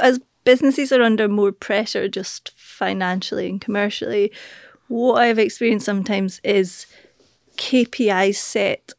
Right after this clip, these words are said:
Speaker 2: at board level based on the finance that's needed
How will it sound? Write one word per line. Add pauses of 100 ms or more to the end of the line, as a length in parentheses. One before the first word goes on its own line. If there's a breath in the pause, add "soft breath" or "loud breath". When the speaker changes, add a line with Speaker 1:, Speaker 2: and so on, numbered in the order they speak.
(140)
Speaker 2:
at
board
level (340)
based
on
the
finance (160)
that's
needed